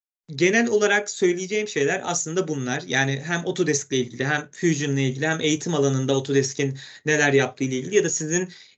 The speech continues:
bir öğrenci olarak ya da eğitmen olarak Autodesk'le nelere erişebileceğinizi, e, kısaca göstermek istedim ben.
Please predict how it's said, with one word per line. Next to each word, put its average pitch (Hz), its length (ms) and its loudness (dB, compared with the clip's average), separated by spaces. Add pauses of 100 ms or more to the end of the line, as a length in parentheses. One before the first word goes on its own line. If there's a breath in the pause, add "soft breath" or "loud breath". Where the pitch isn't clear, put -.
bir 160 180 -6
öğrenci 175 540 4
olarak 156 460 2
ya 143 80 2
da 151 40 -2
eğitmen 156 400 -2
olarak 156 420 -2
Autodesk'le 190 720 0 (140)
nelere 175 360 0
erişebileceğinizi, 127 960 -4 (340 loud breath)
e, 127 320 0 (240)
kısaca 131 480 0 (120)
göstermek 143 600 0
istedim 139 400 -4
ben. 202 180 -2